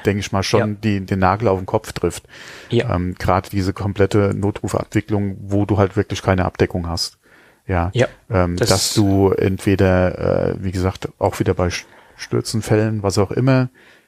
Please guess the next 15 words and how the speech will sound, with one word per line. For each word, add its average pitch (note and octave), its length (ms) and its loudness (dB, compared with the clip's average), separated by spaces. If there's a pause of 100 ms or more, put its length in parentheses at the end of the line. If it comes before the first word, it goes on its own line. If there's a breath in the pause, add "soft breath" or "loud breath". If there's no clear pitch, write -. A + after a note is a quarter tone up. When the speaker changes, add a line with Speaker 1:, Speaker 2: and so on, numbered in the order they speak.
(120)
Speaker 1:
äh, A2 300 4
Speaker 2:
Mhm. A2+ 60 0
Speaker 1:
da G#2+ 120 4
halt G#2+ 140 4
einen G#2 80 -2
automatisierten G#2+ 1000 -2
Notruf G#2+ 320 -2
absetzen - 440 -2
kannst, - 360 -6
der G2+ 140 0
halt G2+ 140 -4
an F#2+ 80 -4
deine F#2 180 -4
Notfallkontakte G#2 760 -6
rausgeht. F#2 480 -2